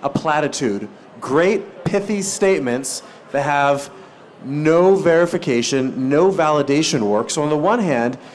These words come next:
you have this incredible body of research that's out there that people have devoted their lives to.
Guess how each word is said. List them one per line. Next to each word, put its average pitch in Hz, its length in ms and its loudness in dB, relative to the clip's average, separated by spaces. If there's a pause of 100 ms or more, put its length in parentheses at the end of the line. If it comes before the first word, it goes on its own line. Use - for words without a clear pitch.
(140)
you 151 120 -6
have 160 320 -4
this 151 160 -4
incredible 165 500 -4
body 147 380 0
of 113 140 -2
research 127 520 -2
that's - 180 -6
out 123 280 -2
there 226 280 -2 (460)
that 147 380 0 (680)
people 220 240 0
have 151 140 -2
devoted 180 400 0
their 214 200 2
lives 208 680 0
to. 104 360 -4